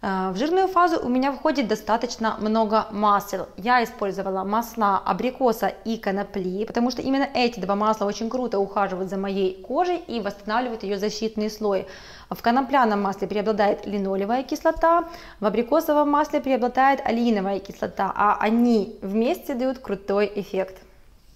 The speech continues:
В рецепт их входит по десять процентов или по пять грамм на пятьдесят грамм основы. Далее в рецепт я добавлю витамин Е в количестве один процент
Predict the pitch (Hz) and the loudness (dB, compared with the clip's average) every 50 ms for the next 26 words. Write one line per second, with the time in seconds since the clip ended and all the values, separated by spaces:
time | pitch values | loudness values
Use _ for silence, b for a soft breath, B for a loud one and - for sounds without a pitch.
0 | - - - - - _ - - B B B B B B B B B B - 294 | -20 -20 -20 -20 -20 _ -20 -20 B B B B B B B B B B -10 -6
1 | 294 - 330 302 - - - - 226 220 - - - - - 247 226 190 202 - | 0 4 4 4 4 2 -4 -6 -6 -6 -6 -6 -10 -4 0 0 2 2 0 -4
2 | - - - 254 247 240 233 202 185 208 202 196 190 175 - 208 202 - 320 359 | -6 -4 0 2 4 4 4 4 2 0 0 0 0 -2 -2 -2 -2 2 2 2
3 | 370 359 370 359 - - 247 220 220 - 220 196 202 - - 214 202 202 180 180 | 2 2 0 -2 -2 -4 -2 -2 -2 -2 -4 -6 -4 -2 0 2 4 4 2 0
4 | - - - - 190 202 214 226 269 294 262 214 - 190 185 190 - - 202 196 | -4 -8 -10 -6 -2 2 2 4 4 2 0 -2 -2 -4 -6 -6 -4 -2 0 0
5 | 202 196 196 180 196 190 190 190 190 190 185 - 196 190 190 190 190 185 175 185 | 0 0 0 -2 -2 -2 -2 -2 -2 -4 -6 -6 -4 -4 -2 -2 -4 -4 -6 -8
6 | 185 180 - - - - - - - - - - - - - - - - - - | -12 -18 -20 -20 -20 -20 -20 -20 -20 -20 -20 -20 -20 -20 -20 -20 -20 -20 -20 -20
7 | _ _ - - B B B B B B 208 240 277 302 330 330 349 330 339 330 | _ _ -20 -20 B B B B B B 0 2 2 2 2 0 -2 -2 0 0
8 | 330 320 311 277 277 254 285 294 302 294 285 285 277 277 269 285 285 277 233 226 | 0 0 0 -2 -2 0 0 0 0 0 0 -2 -2 0 0 0 2 2 2 0
9 | 202 196 - - 190 190 185 - - - - 196 196 190 175 170 175 - 190 185 | -2 -2 -2 -4 -4 -4 -4 -6 -8 -6 -4 -4 -2 -2 -4 -6 -6 -4 -6 -6
10 | - - 269 330 370 | -2 0 0 0 0